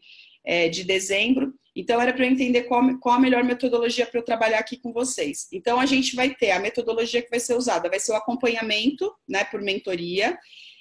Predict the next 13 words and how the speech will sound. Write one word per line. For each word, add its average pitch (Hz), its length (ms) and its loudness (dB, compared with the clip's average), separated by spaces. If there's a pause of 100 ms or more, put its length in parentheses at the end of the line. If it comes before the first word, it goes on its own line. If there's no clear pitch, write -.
Então, 247 680 2
eu, 233 180 4
tem 240 160 2
hora 233 140 2
que 262 80 0
eu 254 40 4
vou 254 100 2
perguntar 254 540 2
pra 262 120 0
você, 247 380 -2
vou 233 180 6
agir 269 260 2
como 269 380 4